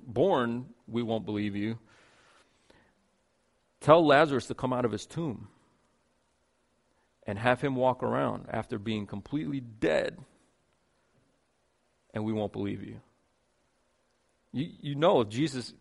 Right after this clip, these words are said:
did come off the cross right there, they'd go, "Oh, oh, oh, oh, put him back up there. You didn't put the nails tight enough." It's gonna be something. They just won't believe. They stand there, they mock. "Let him come down now from the cross, and we'll believe in him.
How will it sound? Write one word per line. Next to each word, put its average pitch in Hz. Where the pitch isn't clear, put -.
did 175
come 120
off 101
the 110
cross 104
right 101
there, 107
they'd 117
go, 151
"Oh, 240
oh, 247
oh, 240
oh, 220
put 277
him 269
back 240
up 233
there. 220
You 214
didn't 233
put 226
the 226
nails 226
tight 185
enough." 151
It's 131
gonna 151
be 135
something. 127
They 123
just 120
won't 143
believe. 117
They 120
stand 139
there, 135
they 120
mock. 104
"Let 139
him 147
come 139
down 120
now 113
from 107
the 107
cross, 104
and 104
we'll 104
believe 104
in 98
him. 98